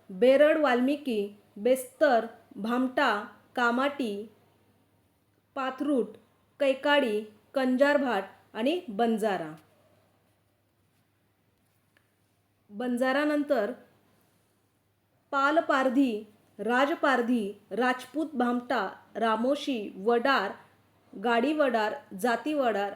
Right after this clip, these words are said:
माती वडार, पाधरवट, वड्डर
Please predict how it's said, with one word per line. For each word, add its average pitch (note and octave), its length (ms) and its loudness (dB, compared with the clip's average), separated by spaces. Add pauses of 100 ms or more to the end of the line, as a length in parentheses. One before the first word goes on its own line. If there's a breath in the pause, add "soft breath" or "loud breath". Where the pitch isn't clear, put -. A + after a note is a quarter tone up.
(140)
माती A#3+ 380 -4
वडार, A3+ 380 -2 (1200)
पाधरवट, B3+ 720 2 (920)
वड्डर G#3+ 480 -2